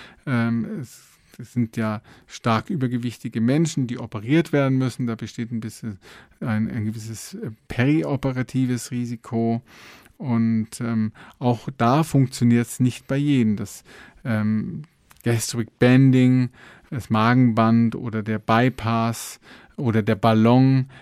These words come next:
das sind solche verschiedene Möglichkeiten. Und, äh, klar, es gibt in der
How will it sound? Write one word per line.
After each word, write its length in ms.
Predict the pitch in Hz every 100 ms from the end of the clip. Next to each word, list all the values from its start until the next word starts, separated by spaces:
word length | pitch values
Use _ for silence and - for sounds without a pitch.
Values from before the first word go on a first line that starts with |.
| -
das 200 | - 107
sind 140 | 123 120
solche 260 | 117 110
verschiedene 520 | - 110 - 143 135
Möglichkeiten. 1040 | 113 117 127 143 131 - 135 135 151 156 156 - - - -
Und, 580 | 127 117 117 110 -
äh, 160 | 120 117
klar, 340 | - 156 139
es 140 | 110 -
gibt 240 | 110 -
in 140 | 135 117
der 320 | 117 113